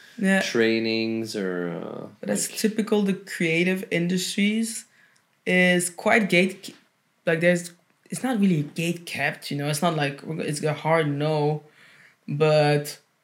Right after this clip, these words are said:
Speaker 1: it will definitely be easier if someone vouch for you. That's for sure.
Speaker 2: Yeah.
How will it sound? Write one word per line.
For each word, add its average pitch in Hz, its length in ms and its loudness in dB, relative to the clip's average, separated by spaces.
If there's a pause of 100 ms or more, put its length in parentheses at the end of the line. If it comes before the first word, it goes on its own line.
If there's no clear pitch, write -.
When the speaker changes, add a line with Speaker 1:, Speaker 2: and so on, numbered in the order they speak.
(340)
Speaker 1:
it 190 120 6
will 208 160 8
definitely 185 480 4
be 170 180 0 (160)
easier 170 360 4
if 156 300 0
someone 151 380 2
vouch 135 300 -2
for 131 120 -6
you. 120 300 -6 (800)
That's 151 280 2
for 147 120 -2
sure. 143 380 4
Speaker 2:
Yeah. 170 180 -6